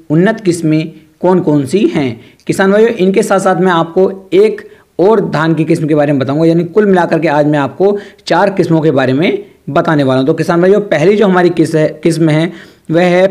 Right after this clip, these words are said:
पूसा बासमती सत्रह अट्ठाईस। किसान भाइयों ये एक ऐसी वैरायटी है जिसे आप पंजाब, हरियाणा, उत्तराखंड, पश्चिमी उत्तर प्रदेश, इन सभी राज्यों में आप अच्छी तरीके से इनकी जो है रोपाई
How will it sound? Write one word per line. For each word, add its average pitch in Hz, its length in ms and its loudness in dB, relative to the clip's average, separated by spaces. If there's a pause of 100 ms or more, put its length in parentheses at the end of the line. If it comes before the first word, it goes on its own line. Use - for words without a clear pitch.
पूसा 196 300 2
बासमती 165 640 0 (180)
सत्रह 175 360 0
अट्ठाईस। 143 640 -2 (260)
किसान 190 320 2
भाइयों 226 200 6
ये 202 180 4
एक - 180 0
ऐसी 156 260 2
वैरायटी 156 420 2
है 156 160 4
जिसे 165 300 2
आप 165 260 0 (280)
पंजाब, 151 680 0 (160)
हरियाणा, 151 800 0
उत्तराखंड, 160 680 0 (320)
पश्चिमी 170 380 2
उत्तर 165 220 0
प्रदेश, 156 520 0 (300)
इन 233 160 2
सभी 196 720 0
राज्यों 143 420 0
में 180 360 0 (160)
आप 160 240 -4
अच्छी 165 320 -2
तरीके 156 340 0
से 175 140 2 (420)
इनकी 170 320 0
जो 165 140 2
है 151 200 2 (380)
रोपाई 151 480 0